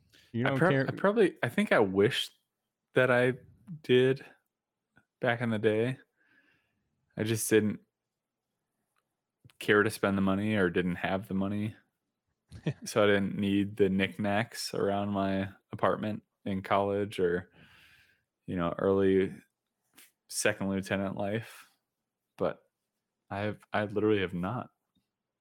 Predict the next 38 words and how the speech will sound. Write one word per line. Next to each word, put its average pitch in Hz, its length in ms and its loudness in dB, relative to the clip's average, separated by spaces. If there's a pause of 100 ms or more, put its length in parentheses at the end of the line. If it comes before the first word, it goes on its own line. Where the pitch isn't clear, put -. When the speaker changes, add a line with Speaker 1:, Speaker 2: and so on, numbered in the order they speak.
(1400)
Speaker 1:
Nice. 117 340 -2
Well, 110 200 -4
all 135 180 -4
that 160 220 -4
s-, - 320 -20 (460)
shelf 165 300 -4
space - 380 -4
behind 95 380 -2
you 101 180 -2
is 98 140 -6
kind 147 240 -4
of 127 80 -4
already 120 260 0
full, 101 400 -2
so - 180 -8
you 104 120 -2
don't 123 180 -2
have 120 160 -4
anywhere 104 680 -2
to 95 80 -2
really 98 280 -2
put 107 260 -6
'em, 85 180 -6
so, 85 400 -10
uh 85 160 -14 (840)
Speaker 2:
I 98 140 -6
know. 107 260 -4
I 92 80 -6
got 117 220 -4
so - 180 -6
many, 135 220 -6 (280)
there's 110 140 -10
bobbleheads 127 720 2
back 123 300 -2
there. 120 580 0
There's 92 1040 -2
a - 100 -2
plant, 120 680 0